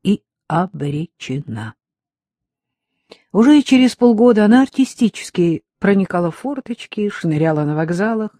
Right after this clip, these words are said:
«Тётенька, я потерялась, хочу в туалет». За спиной сердобольной тётеньки уплывали сумки и чемоданы, клянчила в поездах, изображая сироту и так далее.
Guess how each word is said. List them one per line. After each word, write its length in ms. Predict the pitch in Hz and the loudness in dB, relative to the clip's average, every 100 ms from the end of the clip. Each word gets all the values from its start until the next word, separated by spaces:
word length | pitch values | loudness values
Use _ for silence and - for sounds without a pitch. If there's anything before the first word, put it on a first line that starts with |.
| - | -6
«Тётенька, 640 | 294 302 294 226 220 233 | -2 -2 -4 -4 -4 -2
я 120 | 262 | -6
потерялась, 600 | 269 - 294 294 285 262 | -6 -6 -4 -4 -4 -8
хочу 320 | - 226 254 | -6 -8 -6
в 80 | 240 | -10
туалет». 500 | - 190 170 185 180 - _ _ _ _ - - | -6 -4 -2 -4 -6 -14 _ _ _ _ -20 -16
За 200 | 143 180 | -4 -2
спиной 560 | 190 - 196 185 175 - | -2 -2 0 2 0 -4
сердобольной 720 | - 185 160 175 170 160 165 | -4 -2 0 0 0 0 -2
тётеньки 460 | - 160 156 151 160 | -2 -4 -4 -4 -4
уплывали 460 | 143 156 147 143 | -4 -4 -2 -4
сумки 440 | 143 - 151 - 131 | -6 -6 -6 -6 -10
и 60 | |
чемоданы, 680 | - 117 131 131 220 214 214 _ _ _ - _ _ | -12 -8 -8 -6 -6 -4 -4 _ _ _ -20 _ _
клянчила 580 | - 285 262 - 147 131 | 0 0 0 -4 -8 -8
в 100 | - | -8
поездах, 680 | 285 214 135 131 196 196 - | -4 -4 -4 -4 -4 -4 -8
изображая 560 | 165 160 175 160 165 | -8 -2 -2 0 -2
сироту 480 | 151 170 160 156 160 | -2 -4 -4 -4 -4
и 60 | 147 | -4
так 220 | 147 143 | -6 -6
далее. 400 | 143 143 139 | -6 -6 -10